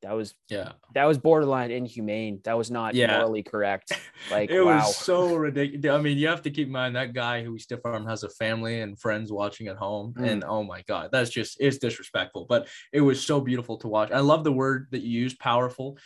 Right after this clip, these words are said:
Speaker 2: I said this when he was coming out, uh, into the draft, actually. I said this a while ago to a good friend of mine, Gordy. Shout out Gordy. I was actually at Notre Dame. Love you, Gordy.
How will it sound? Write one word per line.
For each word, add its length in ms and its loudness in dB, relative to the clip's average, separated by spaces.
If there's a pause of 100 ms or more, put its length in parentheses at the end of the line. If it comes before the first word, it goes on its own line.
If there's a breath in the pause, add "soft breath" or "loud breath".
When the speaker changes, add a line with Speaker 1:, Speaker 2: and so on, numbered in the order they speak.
(180 loud breath)
Speaker 2:
I 80 0
said 220 -2
this 220 -4
when 120 -6
he 120 -4
was 120 -6
coming 320 -6
out, 200 -2 (340 soft breath)
uh, 260 0
into 160 -4
the 80 -6
draft, 380 0
actually. 400 -6
I 60 -6
said 160 -10
this 120 -10
a 60 -6
while 220 0
ago 240 -8
to 180 -6
a 40 -6
good 180 -6
friend 160 -10
of 60 -12
mine, 200 -10
Gordy. 380 -4
Shout 240 -8
out 120 -8
Gordy. 400 -4
I 460 -20
was 80 -4
actually 240 -2
at 80 -6
Notre 220 -4
Dame. 360 -6 (380)
Love 160 -6
you, 80 -8
Gordy. 320 -4